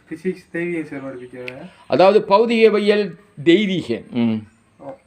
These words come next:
Speaker 1: கெமிஸ்ட்ரி தேவகுமார் சார்.
Speaker 2: கெமிஸ்ட்ரி தேவகுமார்.
Speaker 1: லதாயினி டீச்சர்.
Speaker 2: லதாகினி தேவகுமார், லதாகினி ஆகிய இரண்டு பேர் பாடசாலையிலே கற்பித்திருக்கிறார்கள்.
Speaker 1: மற்றது மேத்ஸ்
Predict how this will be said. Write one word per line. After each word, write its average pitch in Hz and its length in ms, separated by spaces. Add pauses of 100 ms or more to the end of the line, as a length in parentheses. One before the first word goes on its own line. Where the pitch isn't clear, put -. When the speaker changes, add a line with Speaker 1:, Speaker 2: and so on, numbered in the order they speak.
(160)
Speaker 1:
கெமிஸ்ட்ரி 185 680 (380)
தேவகுமார் 165 440
சார். 151 280
Speaker 2:
கெமிஸ்ட்ரி 190 540
தேவகுமார். 160 640 (440)
Speaker 1:
லதாயினி 160 480
டீச்சர். 131 420 (380)
Speaker 2:
லதாகினி 170 720 (260)
தேவகுமார், 175 600
லதாகினி 165 580
ஆகிய 165 260
இரண்டு 180 480
பேர் 226 440
பாடசாலையிலே 165 600
கற்பித்திருக்கிறார்கள். 131 880 (540)
Speaker 1:
மற்றது 143 580 (480)
மேத்ஸ் 170 440